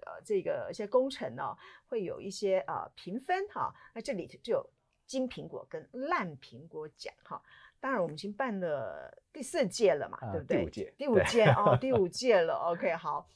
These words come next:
Speaker 1: 因为我算错了哈。然后呢，所以呢，即使过去都有一些金苹果，也有一些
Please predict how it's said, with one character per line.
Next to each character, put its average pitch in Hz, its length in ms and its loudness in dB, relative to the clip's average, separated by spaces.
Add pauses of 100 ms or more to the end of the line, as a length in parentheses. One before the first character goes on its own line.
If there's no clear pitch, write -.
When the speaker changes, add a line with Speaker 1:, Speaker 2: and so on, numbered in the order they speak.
(160)
Speaker 1:
因 381 100 -8
为 233 60 -6
我 147 80 -6
算 240 240 -8
错 190 320 0
了 - 80 -8
哈。 - 100 -10 (300)
然 269 100 6
后 381 60 2 (120)
呢， 302 200 6
所 339 160 4
以 - 20 8
呢， 277 140 10
即 285 180 0
使 277 100 -4
过 240 220 10
去 196 180 -2
都 226 140 2
有 175 160 4
一 175 80 -6
些 202 320 0 (560)
金 359 180 -4
苹 220 200 -4
果， 190 220 -6
也 180 120 -6
有 147 60 -6
一 143 40 -12
些 170 180 -8